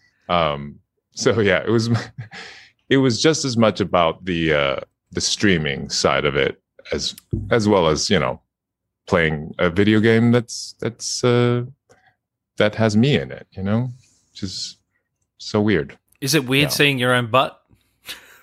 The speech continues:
Speaker 1: Um, it's, I, I feel like they embellished a little bit, so it's, you know, it's not really me,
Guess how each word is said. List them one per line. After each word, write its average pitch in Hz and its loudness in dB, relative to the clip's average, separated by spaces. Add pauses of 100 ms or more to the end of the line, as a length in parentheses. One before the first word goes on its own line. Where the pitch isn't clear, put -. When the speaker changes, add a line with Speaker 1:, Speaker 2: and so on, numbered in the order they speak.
(840)
Speaker 1:
Um, 151 2 (380)
it's, - -4
I, 180 -2 (180)
I 135 0
feel 165 2
like 107 2
they 90 0
embellished 78 -4
a 120 0
little 131 0
bit, 139 0
so 85 -2 (180)
it's, - -2
you 147 0
know, 80 2
it's - 0
not 127 0
really 78 -4
me, 87 2